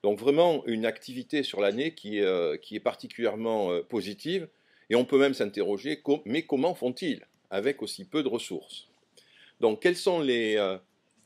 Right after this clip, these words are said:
les objectifs pour l'année ? Davantage d'auteurs, on est toujours en quête d'auteurs, hein, même si c'est pas du Pirandello,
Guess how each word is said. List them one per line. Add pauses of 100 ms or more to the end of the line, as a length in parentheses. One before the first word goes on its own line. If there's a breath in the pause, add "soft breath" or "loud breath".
(120)
les
objectifs
pour
l'année ? (760 soft breath)
Davantage
d'auteurs,
on
est
toujours
en
quête
d'auteurs, (260)
hein,
même
si
c'est
pas
du
Pirandello,